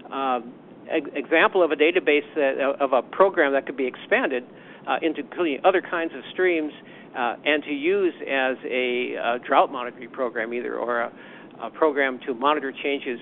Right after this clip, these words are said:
uh, as a result of climate change. Uh, that's something I would just love to see be made bigger and better. Uh, there are lots of other opportunities out there. This is, a, you know, the, the need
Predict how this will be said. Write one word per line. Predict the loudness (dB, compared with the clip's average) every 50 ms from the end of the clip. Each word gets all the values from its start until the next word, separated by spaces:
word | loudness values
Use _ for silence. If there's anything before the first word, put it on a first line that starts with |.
| -10
uh, | -8 -6 -4 -4 -2 -2 -4
as | -4 -6 -8
a |
result | -10 -6 -4 -4 -4 -4
of | -6 -6
climate | -6 -4 -4 -4 -6 -6 -6
change. | -6 -8 -8 -10 -14 -18 -18 -20 -20 -20 -20 -20 -20 -20 -12 -8
Uh, | -8 -6 -6 -8 -10 -14 -20 -20 -20 -20 -20 -20 -18 -18 -8 -2
that's | 0 2 2 0 -2 -10 -20 -20 -20 -18 -6 -4
something | -4 -2 -2 -2
I | -4
would | -4 -4 -8
just | -12 -4 -2
love | -2 -2 -2
to | -4 -8 -6
see | -8 -8 -8 -10 -14 -20 -20 -16 -12 -10 -8 -8 -6 -6 -6 -8 -8 -12 -16 -8
be | -6 -6 -6 -6 -8 -8
made | -8 -6 -6 -4 -2
bigger | -2 0 0 2 0 0
and | 0 0
better. | 2 2 2 2 0 -4 -6 -14 -18 -18 -18 -18 -18 -16 -6
Uh, | -2 -2 -2 -2 -6 -12 -20 -20 -20 -20 -20 -20 -20 -20 -20 -20 -20 -20 -20 -20 -20 -4 4 8
there | 8 10 10
are | 8 8 6 2 -2 -2 2
lots | 4 4 4 2 4
of | 4 6
other | 6 8 8 8
opportunities | 8 6 4 0 -2 0 0 2 2 2 4 4
out | 4 4 4 4
there. | 2 2 2
This | 2 0 0 0
is, | 0 0 0
a, | -2 -2 0
you | 0 2
know, | 2 0 -2
the, | -4 -6 -4 -2 -2 -2 0
the | 0 2
need | 2 4 4 2 2 0